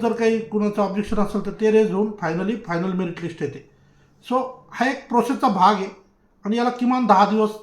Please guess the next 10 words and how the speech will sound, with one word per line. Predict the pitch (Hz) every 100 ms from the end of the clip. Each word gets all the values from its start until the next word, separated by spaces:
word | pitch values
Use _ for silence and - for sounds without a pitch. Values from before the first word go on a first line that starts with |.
| -
लागतात. | 175 147 - 135 - _ _ _ _ _ _ _ _ _
त्याही | 247 233 233
पूर्वी | 285 247 220 175 - _ _ _ _ _ _ _ 131 123
ज्या | 233 254
मुलांना | 226 202 202 208 220 240 233 - _ -
पीडब्ल्यूडी | 277 285 247 262 262
कोट्यातनं | - 214 226 226 226
अर्ज | 196 180
करायचा | 202 196 185 180
असेल | - 143